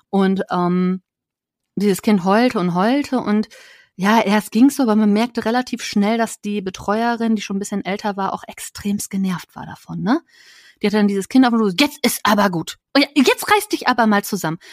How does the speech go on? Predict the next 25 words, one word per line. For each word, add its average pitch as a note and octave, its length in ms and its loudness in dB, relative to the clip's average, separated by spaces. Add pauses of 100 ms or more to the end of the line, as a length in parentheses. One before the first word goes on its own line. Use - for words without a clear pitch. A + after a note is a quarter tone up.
(140)
Also G#3 240 2
wirklich A3+ 240 -2
so, F#3+ 160 -2
wo F3+ 120 0
ich G3 120 -6
da F3+ 160 0
saß, G#3+ 380 2
ich - 120 -10
guckte G#3 260 -4
nur F#3 100 2
die F#3 140 -4
andere F#3+ 240 -2
Betreuerin F#3+ 500 -2
an, G3 140 -2
die F#3+ 100 -6
guckte - 280 -8
mich G#3 220 -4
auch - 100 -8
kurz - 240 -8
an, F#3 200 0
so, E3 300 -6
so E3+ 160 -8
peinlich D#3+ 400 -6
berührt E3 280 -6
etwas - 320 -4